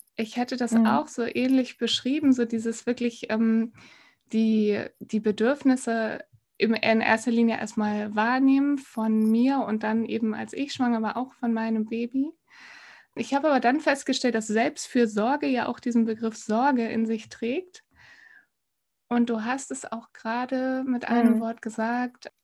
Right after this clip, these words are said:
Speaker 1: auch so ein bisschen diesen Schutz schaffen. Ja, schön.
Speaker 2: Ja, das ist, äh, ich glaube, dass für mich so eine, äh, wichtige Erkenntnis war, die hatte ich, ähm, schon vor ein paar Jahren, dass es, ähm,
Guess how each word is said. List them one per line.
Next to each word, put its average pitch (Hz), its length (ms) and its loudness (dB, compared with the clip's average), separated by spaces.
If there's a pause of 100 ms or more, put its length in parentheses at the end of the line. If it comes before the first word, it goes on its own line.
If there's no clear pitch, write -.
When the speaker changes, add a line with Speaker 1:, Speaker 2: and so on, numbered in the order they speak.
(480)
Speaker 1:
auch 226 120 2
so 226 100 -2
ein 233 60 2
bisschen 233 240 2
diesen 226 240 0
Schutz - 600 -2 (280)
schaffen. 220 760 -2 (640)
Ja, 220 320 -2 (1080)
schön. 240 520 0 (400)
Speaker 2:
Ja, 240 340 6 (140)
das - 180 -6
ist, - 260 -12 (200)
äh, 226 220 6 (140)
ich - 140 -2
glaube, 240 300 6
dass - 360 -8
für 254 100 2
mich 254 260 0
so 254 100 2
eine, 233 560 8 (240)
äh, 214 340 -2
wichtige 240 420 0
Erkenntnis - 720 0
war, 202 180 6
die 214 100 6
hatte 202 140 0
ich, - 260 -10
ähm, 214 280 0
schon 220 220 -2
vor 226 160 4
ein 214 120 2
paar 214 260 -4
Jahren, 196 800 0
dass 196 240 0
es, - 300 -6
ähm, 202 480 2